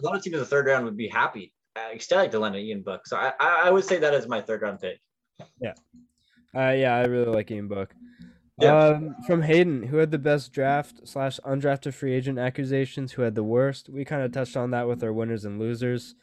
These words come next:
Speaker 1: Yeah.
Speaker 2: So we'll kinda slide past that. Corey, Hayden, so far, Emma, Hayden, and Corey, all guests of the show.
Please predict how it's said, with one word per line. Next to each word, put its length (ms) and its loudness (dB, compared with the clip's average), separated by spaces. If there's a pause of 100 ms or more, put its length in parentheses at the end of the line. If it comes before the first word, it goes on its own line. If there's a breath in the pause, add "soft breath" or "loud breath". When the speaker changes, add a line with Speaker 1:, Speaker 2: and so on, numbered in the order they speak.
(160 soft breath)
Speaker 1:
Yeah. 260 2 (200)
Speaker 2:
So 100 -12
we'll 280 0
kinda 360 -2
slide 480 -6
past 320 -8
that. 440 -4
Corey, 600 4 (1000)
Hayden, 340 0 (480)
so 240 -2
far, 380 -2
Emma, 300 -2
Hayden, 260 -4
and 120 -8
Corey, 320 0
all 220 0
guests 280 -2
of 40 -14
the 80 -10
show. 380 -6